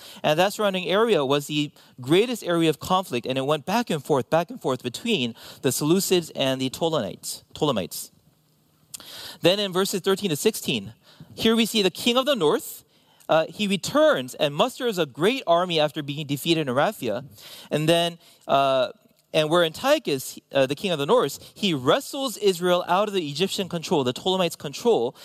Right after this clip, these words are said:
using armored units, uh, uh, armored units called cataphracts. And these are used to defeat the Ptolemites, then occupies Israel, in fulfillment of verses thirteen through sixteen. Verse seventeen later shows the king of the north,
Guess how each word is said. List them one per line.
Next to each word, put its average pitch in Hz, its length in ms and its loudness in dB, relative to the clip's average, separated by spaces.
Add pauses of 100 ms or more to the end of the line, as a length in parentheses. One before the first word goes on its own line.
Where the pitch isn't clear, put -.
(160)
using 196 540 2
armored 208 460 2
units, 165 480 -2
uh, 117 300 2 (760)
uh, 127 320 2 (240)
armored 175 300 0
units 220 200 -4
called 151 320 0 (280)
cataphracts. - 800 -2 (380)
And 147 180 0
these 196 160 0
are 220 100 4
used 180 280 0
to 175 60 -4
defeat 175 360 0
the 151 120 0
Ptolemites, 185 600 0
then 151 220 0
occupies 143 500 -2
Israel, 135 420 -2 (280)
in 208 180 2
fulfillment 190 560 -2
of 131 160 0
verses 143 320 -2
thirteen 139 320 -4
through 135 80 -6
sixteen. - 560 -6 (640)
Verse 160 200 2
seventeen 262 460 0
later 143 200 2
shows 139 380 0
the 143 100 -2
king 220 260 0
of 214 60 2
the 180 100 0
north, 156 340 0